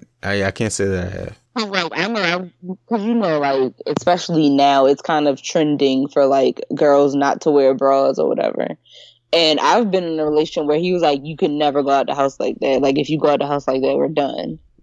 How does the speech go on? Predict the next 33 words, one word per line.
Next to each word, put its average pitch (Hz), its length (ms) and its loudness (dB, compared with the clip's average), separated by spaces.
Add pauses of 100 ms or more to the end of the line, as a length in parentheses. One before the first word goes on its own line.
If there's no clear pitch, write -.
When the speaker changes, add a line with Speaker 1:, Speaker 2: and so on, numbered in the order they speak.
(140)
Speaker 2:
So, - 200 -4 (240)
I 196 120 0
mean, 196 280 -2 (140)
it 285 200 0
happens 185 540 -8
in 170 140 -10
relationships 165 600 -12 (320)
<laughs> - 60 -14
all 180 220 -4
the 160 120 -10
time. 170 260 -18 (300)
But 180 200 -4
I 160 320 -2
do 202 220 -2 (100)
think 196 160 -6
that's 170 200 -4
a 170 100 -4 (120)
slightly 156 420 -2
different 160 500 -6
'cause 147 180 -4
you're 147 140 0 (100)
literally, 147 440 2
like, 139 280 2
not 139 360 4
wearing 135 240 0
undergarments. 180 880 0 (420)
But 151 640 4 (140)
at 156 180 2
the 151 140 2
same 175 380 0
time, 165 340 0
it's 156 180 -6
like 147 380 0